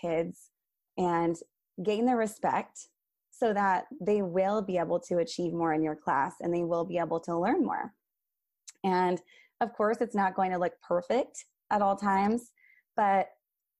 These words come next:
I am hoping that I can offer just some practical tips, because that's one thing I am really big on, is offering tangible,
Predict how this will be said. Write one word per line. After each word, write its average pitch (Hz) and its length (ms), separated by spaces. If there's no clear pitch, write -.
I 202 160
am 214 180
hoping 202 520
that 180 260
I 202 140
can 202 180
offer 180 400
just 175 200
some 175 260
practical 185 720
tips, - 480
because 202 400
that's 202 260
one 247 180
thing 208 200
I 180 340
am 190 240
really 180 640
big 165 220
on, 254 380
is 202 160
offering 180 640
tangible, 185 760